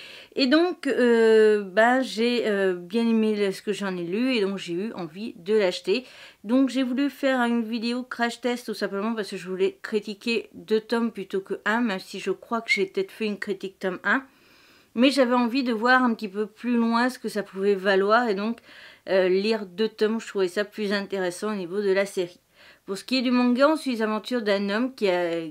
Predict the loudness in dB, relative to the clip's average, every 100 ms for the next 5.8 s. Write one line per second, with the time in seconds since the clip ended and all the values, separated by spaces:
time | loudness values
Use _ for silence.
0 | -6 -4 -4 -2 -2 -2 -2 0 -2 -4
1 | -4 -4 -4 -2 0 0 -2 0 -2 -4
2 | -18 -20 _ 0 0 -4 -6 -2 0 -2
3 | -4 -8 -8 -8 -6 0 0 -2 -2 0
4 | 0 -2 -4 -4 -4 -4 -4 -4 -4 -6
5 | -4 -2 0 -2 0 -2 0 -2